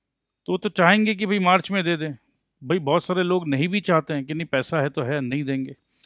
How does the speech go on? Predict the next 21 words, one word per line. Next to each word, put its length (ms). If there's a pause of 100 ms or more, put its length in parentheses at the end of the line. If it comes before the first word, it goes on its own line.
(180)
नियत 280
खराब 320
रहता। 260 (2500)
When 140
the 120
acceptor 360
has 240
spare 260
funds 260 (140)
much 240
before 320
the 160
maturity 580
date 260
of 100
the 60 (100)
bill 160
of 120
exchange 460
accepted 500 (2250)
by 180